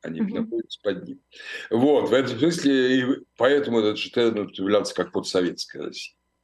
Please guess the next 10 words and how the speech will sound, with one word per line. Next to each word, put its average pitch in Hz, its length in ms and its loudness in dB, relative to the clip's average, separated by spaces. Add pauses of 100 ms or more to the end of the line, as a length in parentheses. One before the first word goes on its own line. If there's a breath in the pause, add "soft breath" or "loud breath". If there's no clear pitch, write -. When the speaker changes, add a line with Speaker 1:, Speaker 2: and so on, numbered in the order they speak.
(520 loud breath)
Speaker 1:
Э, 135 220 4
вот. 131 400 2 (300 loud breath)
Э, 131 560 4
но, 160 600 2 (200 loud breath)
э, 135 200 4
они 175 300 2
все 220 260 0
творили 147 500 0
для 117 120 2
русской - 360 -4